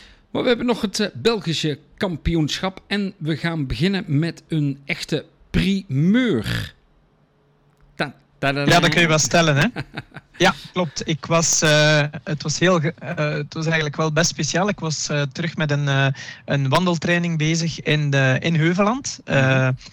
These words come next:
Speaker 2: ik was het even uit het oog verloren, maar de zaterdag, eh, deed ik een intensieve wandeling met veel hoogtemeters daar. En ik zag auto's voorbij komen en onmiddellijk, eh, viel me Frank, ik zeg, "Ja, juist, de Monteberg." En ik was me eigenlijk niet helemaal bewust wie daar allemaal aan de start stond, maar dat was
Speaker 1: Mhm.
Speaker 2: wel, eh,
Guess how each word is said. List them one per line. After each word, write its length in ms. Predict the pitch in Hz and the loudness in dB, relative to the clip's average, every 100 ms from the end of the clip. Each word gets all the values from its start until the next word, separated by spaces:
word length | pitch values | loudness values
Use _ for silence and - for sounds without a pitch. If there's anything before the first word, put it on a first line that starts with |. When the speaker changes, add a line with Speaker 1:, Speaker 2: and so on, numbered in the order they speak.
| - | -8
Speaker 2:
ik 140 | 147 | -4
was 140 | - 165 | 0 0
het 120 | 170 | 0
even 260 | - 240 208 | 0 2 2
uit 140 | 156 | 0
het 120 | 156 | -4
oog 200 | 180 196 | -6 -6
verloren, 440 | - 185 196 226 214 | -4 -4 -2 -2 2
maar 200 | 156 135 | 2 2
de 80 | |
zaterdag, 600 | 139 160 180 180 185 175 - | 2 2 2 0 -2 -4 -2
eh, 500 | 156 147 139 139 151 | 0 2 2 2 -2
deed 240 | 151 147 151 | -4 -2 -2
ik 140 | 156 | -2
een 180 | 151 143 | -2 -2
intensieve 560 | 165 170 170 - 147 139 | -2 0 0 0 -2 0
wandeling 420 | 151 147 143 139 | 0 0 0 0
met 200 | 135 - | -2 -2
veel 200 | 160 143 | 0 2
hoogtemeters 600 | 147 160 - 156 156 135 | 2 -2 -2 -2 -2 0
daar. 280 | 131 147 226 - - - - | 2 2 0 -4 -20 -20 -6
En 100 | 156 | -2
ik 80 | 160 | 0
zag 160 | 170 143 | 0 0
auto's 380 | 165 196 190 | 0 0 -4
voorbij 340 | - 143 147 190 | -4 0 0 0
komen 280 | - 202 185 | -2 0 0
en 280 | 147 139 | 0 -2
onmiddellijk, 520 | 156 147 175 170 - - | -2 0 0 0 -4 0
eh, 200 | 151 143 | 2 2
viel 200 | 135 175 | 0 -2
me 140 | 156 | -2
Frank, 260 | 135 - 175 | -4 -4 -6
ik 100 | 175 | -6
zeg, 200 | - 143 | -6 -6
"Ja, 320 | 156 214 202 | -4 -2 -2
juist, 440 | 185 175 208 190 - | 0 -2 -2 -4 -2
de 60 | |
Monteberg." 560 | 151 214 190 139 120 143 - - - - - | 0 0 0 0 0 -4 -12 -20 -20 -16 -4
En 100 | 190 | 0
ik 100 | 208 | 2
was 140 | 262 | 0
me 80 | 226 | 0
eigenlijk 380 | - 269 269 202 | 0 0 0 0
niet 180 | 220 214 | 2 4
helemaal 400 | 233 226 220 185 | 4 2 0 0
bewust 380 | 147 143 226 - | -2 -2 -4 -4
wie 120 | 202 | 0
daar 120 | 180 | 0
allemaal 300 | 165 160 147 | 0 0 0
aan 100 | 147 | -2
de 60 | 135 | -4
start 360 | - 226 247 - | -4 -4 -4 -8
stond, 460 | - 139 214 - - | -10 -8 -8 -10 -6
maar 120 | 175 | -2
dat 80 | 196 | -2
was 100 | 214 | 0
Speaker 1:
Mhm. 80 | |
Speaker 2:
wel, 200 | 185 | 0
eh, 40 | 240 | 0